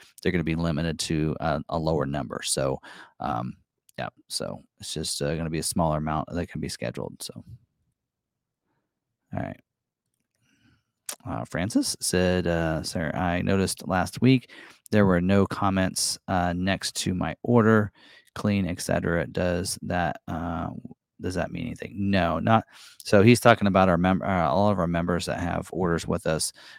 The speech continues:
We actually go through and, and kinda look at those. Um,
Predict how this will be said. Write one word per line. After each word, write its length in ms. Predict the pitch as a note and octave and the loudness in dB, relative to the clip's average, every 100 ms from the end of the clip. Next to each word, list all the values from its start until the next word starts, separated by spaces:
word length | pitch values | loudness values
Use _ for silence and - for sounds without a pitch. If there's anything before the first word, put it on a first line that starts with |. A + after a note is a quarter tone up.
| - | -10
We 100 | F2 | -4
actually 260 | E2+ - - | -4 -4 -2
go 160 | D#2 | -2
through 400 | - E2+ E2 E2 | 0 -2 0 0
and, 240 | D2 E2 - | -2 -4 -6
and 320 | F2 D#2+ D#2+ - | -6 -8 -8 -12
kinda 220 | - F2+ | -6 -4
look 180 | D2 F#2 | -2 -4
at 80 | - | 0
those. 300 | F2 F2+ - - - - - | 2 2 0 -8 -20 -20 -8
Um, 320 | E2+ D2 D2 | -2 -2 -4